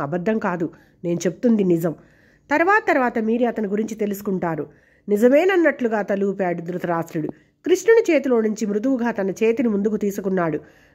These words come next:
గాంధారీదేవిని చూశాడు కృష్ణుడు. ఆమెతో ఇలా పలికాడు, "మహారాణి, ఈ లోకంలో నీతో సరితూగగల సుక్షత్రియ కాంతలు లేరు.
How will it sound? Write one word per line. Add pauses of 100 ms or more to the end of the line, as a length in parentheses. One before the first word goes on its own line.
(140)
గాంధారీదేవిని
చూశాడు
కృష్ణుడు. (140)
ఆమెతో
ఇలా
పలికాడు, (540)
"మహారాణి, (100)
ఈ
లోకంలో
నీతో
సరితూగగల
సుక్షత్రియ
కాంతలు
లేరు.